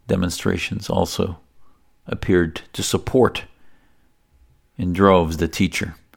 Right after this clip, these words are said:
Free speech, secularism. The French presidential palace said a national tribute will be held for the teacher at a later date. Now again, we can't dismiss this as a simple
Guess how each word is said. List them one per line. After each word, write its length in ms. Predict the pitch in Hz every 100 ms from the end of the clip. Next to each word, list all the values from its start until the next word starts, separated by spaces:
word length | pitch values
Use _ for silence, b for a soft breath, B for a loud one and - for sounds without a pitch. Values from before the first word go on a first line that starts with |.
| -
Free 180 | -
speech, 540 | 101 - 95 82 - - -
secularism. 720 | - 104 98 87 85 85 - - _ _ _ _ _ _ _ _ _ _ _ _ _ _ _ _ _ _ _ _ _ _
The 60 | -
French 300 | - 101 -
presidential 420 | 98 95 92 98
palace 400 | - 98 95 90
said 180 | - 92
a 40 |
national 360 | 92 95 - 90
tribute 360 | - 95 92
will 60 | 92
be 120 | 90
held 240 | 90 92 98
for 100 | 90
the 120 | 82
teacher 320 | - 87 -
at 40 |
a 40 | 85
later 280 | 87 85 78
date. 400 | 80 82 71 - _ b b b b b b b b b - - _ _ _ _ -
Now 200 | - 110
again, 480 | 104 101 123 85 71 - - -
we 120 | 117
can't 340 | 110 - 127 131
dismiss 460 | 113 - 110 101
this 200 | - 92
as 140 | 95 90
a 60 |
simple 640 | 92 107 98 101 87 80